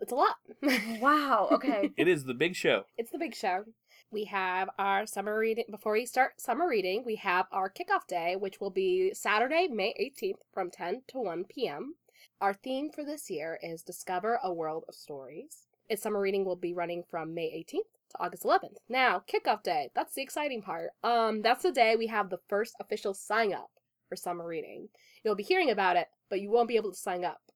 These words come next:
Speaker 1: until May eighteenth. And you can do that online, or you could do it here at the library. And if you do it that day,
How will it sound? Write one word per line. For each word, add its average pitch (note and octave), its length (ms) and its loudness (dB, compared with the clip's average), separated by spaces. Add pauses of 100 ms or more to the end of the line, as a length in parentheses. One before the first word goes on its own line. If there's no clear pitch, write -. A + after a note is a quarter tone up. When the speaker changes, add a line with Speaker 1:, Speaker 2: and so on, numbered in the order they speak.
(120)
Speaker 1:
until F3+ 360 -8 (300)
May E3+ 260 -4
eighteenth. - 380 -16
And G3 120 0
you G#3 60 2
can G#3 140 -2
do G3+ 120 4
that F#3+ 180 0
online, F3 460 -4 (560)
or G#3 420 2 (200)
you G#3 80 -16
could F#3+ 140 -2
do F#3 140 -2
it G#3+ 140 0 (100)
here F#4+ 260 8
at - 100 -8
the C#4 80 -4
library. D#4 680 4 (300)
And B3 60 4
if A#3+ 60 -4
you C4+ 80 -2
do D4+ 120 -2
it D4 120 -2
that G4 200 0
day, D#4 320 6